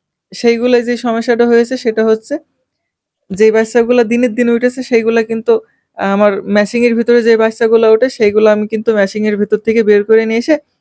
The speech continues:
আমি মা মুরগির কাছে দিয়ে দিচ্ছিলাম। এতে করে কিন্তু সে বুঝতে পারছিল না,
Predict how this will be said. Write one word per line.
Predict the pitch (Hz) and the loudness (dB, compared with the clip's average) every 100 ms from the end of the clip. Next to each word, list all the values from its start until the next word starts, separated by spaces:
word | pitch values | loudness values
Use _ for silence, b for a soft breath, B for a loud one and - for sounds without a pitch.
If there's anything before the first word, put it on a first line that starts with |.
| _ _ | _ _
আমি | 185 202 | -4 -2
মা | 208 208 | 0 0
মুরগির | 214 208 208 202 | 2 2 0 0
কাছে | 202 202 | -2 0
দিয়ে | 208 | 2
দিচ্ছিলাম। | 170 160 - 156 143 - _ _ _ _ _ - | 2 -4 -2 -2 -2 -8 _ _ _ _ _ -6
এতে | 214 233 | -2 0
করে | 240 240 | 2 0
কিন্তু | 233 240 | -2 -4
সে | 233 226 | -4 -4
বুঝতে | 208 202 233 | -2 -2 0
পারছিল | 214 175 - 160 147 | 0 -2 -2 -2 -2
না, | 147 | -6